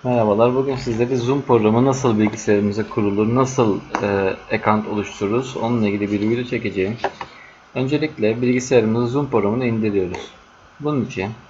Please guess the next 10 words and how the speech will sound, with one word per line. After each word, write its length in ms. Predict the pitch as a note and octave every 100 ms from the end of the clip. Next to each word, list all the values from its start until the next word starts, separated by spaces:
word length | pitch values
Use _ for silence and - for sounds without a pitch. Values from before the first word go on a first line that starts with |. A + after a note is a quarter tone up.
| -
arama 260 | C3 B2 C#3
motorumuza 760 | C#3+ B2 G#2+ F#2+ F2+ G2 A#2 - - - - - - - - - - - C#3+
Zoom 280 | C3 A#2+
yazıyoruz. 580 | F#2+ E2+ F2 F2+ C3 C3+ - - - - - - - - - - -
Yazdıktan 520 | D#3 C#3+ C#3 C#3 C#3+
sonra 440 | C#3+ A#2 G2+ G2+ G2 - - - - - - - - - - - - - - C#3 B2+
Zoom 320 | C#3 C3+ C#3+ - - - - - - - - - - - - - -
Download 440 | C3 C3 A2 G2
Center'a 360 | - G2+ G2 G2
giriyoruz. 680 | G2+ C3 B2+ A2+ A#2 -